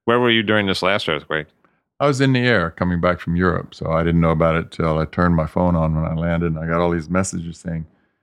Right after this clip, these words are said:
Speaker 2: you know, "Jack and Barbara are fine." You know, I checked on the animals. I checked on Nellie. And I'm wondering what, what they're talking about. <laughs> Gradually, it became clear that something had happened. It happened about three o'clock in the morning.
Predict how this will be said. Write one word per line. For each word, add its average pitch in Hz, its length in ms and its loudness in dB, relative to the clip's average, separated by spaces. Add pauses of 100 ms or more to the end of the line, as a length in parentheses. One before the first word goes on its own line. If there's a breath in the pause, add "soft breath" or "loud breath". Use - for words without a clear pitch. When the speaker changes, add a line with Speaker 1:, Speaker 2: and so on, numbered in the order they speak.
(220)
Speaker 2:
you 92 60 -2
know, 85 100 -2
"Jack 101 300 0
and 95 100 0
Barbara 101 360 4
are 98 40 2
fine." 101 520 4
You 92 60 2
know, 87 160 2
I 90 80 2
checked - 360 0
on 95 160 4
the 95 80 2
animals. 95 500 0
I 85 80 -4
checked - 340 -2
on 87 320 2
Nellie. 95 520 2 (520 soft breath)
And 139 80 -2
I'm 107 200 -4 (360)
wondering 92 260 2
what, 92 140 2 (220)
what - 240 -8
they're 92 120 0
talking 120 360 0
about. 90 320 4 (160)
<laughs> - 120 -14
Gradually, 87 480 0
it 82 120 -8
became 82 300 -4
clear 90 320 -2
that - 180 -10
something - 360 -2
had - 100 -6
happened. - 360 -8
It 104 80 -8
happened 120 240 2
about 85 160 2
three 98 200 2
o'clock 85 320 2
in 80 80 -4
the 80 60 -4
morning. 85 320 -8